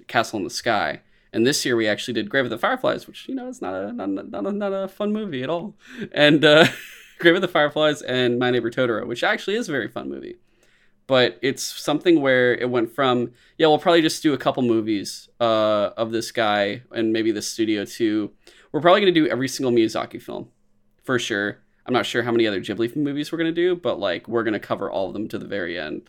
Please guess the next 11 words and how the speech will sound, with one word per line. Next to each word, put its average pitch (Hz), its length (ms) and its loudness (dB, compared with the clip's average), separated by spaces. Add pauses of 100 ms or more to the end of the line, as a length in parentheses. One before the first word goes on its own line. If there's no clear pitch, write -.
like, - 400 -16
easily, 71 480 -10
because - 340 -12
they're 90 100 -4
just - 260 -10
that - 280 -6
good. - 320 -12 (640)
Uh, - 360 -12 (560)
and 110 240 4
I 98 80 2
think 120 380 2